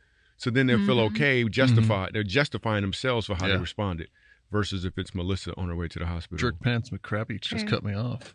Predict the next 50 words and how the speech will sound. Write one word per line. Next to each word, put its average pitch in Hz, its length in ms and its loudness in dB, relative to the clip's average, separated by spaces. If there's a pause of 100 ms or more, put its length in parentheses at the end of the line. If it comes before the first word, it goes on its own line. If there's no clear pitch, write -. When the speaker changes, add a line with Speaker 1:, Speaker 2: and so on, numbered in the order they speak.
Speaker 1:
Yeah, 117 300 6
exactly. 95 760 -2
Give 120 140 0
'em 131 100 2
an 113 100 0
actual 107 300 -2 (160)
title, 110 360 0
give 113 120 -2
'em - 60 0
Speaker 3:
Yeah. - 60 2
Speaker 1:
a - 20 0
position, 104 580 -2 (180)
Speaker 3:
Yeah. 107 200 -6 (260)
Speaker 1:
uh, 110 60 2
or, 110 320 0
or 110 180 2
give 123 180 2
'em, 117 80 -2
make 127 200 0
'em 120 80 2
a 92 40 0
person, 110 540 -2
and 98 100 -4
you'll 98 120 -2
be 90 380 -2
Speaker 3:
Yeah. 87 180 -2
Speaker 1:
amazed 92 400 0
at 85 160 -8
what 85 160 -10
kind 85 180 -6
of 78 60 -10
changes. 80 360 -8
Wow. 92 120 -4
Speaker 2:
Steven, 269 460 6
who's 247 340 2
running 220 500 2
late 220 320 0
to 226 140 -2
his 190 200 -2
interview 208 460 0
and 196 260 0
his 190 220 -8
family 190 420 -2
is 175 100 -4
depending 233 500 -2
on 196 160 -2
him. 190 440 -2
Speaker 1:
Boom. 101 760 4
Speaker 2:
Needs, - 320 -12
yep. 196 260 0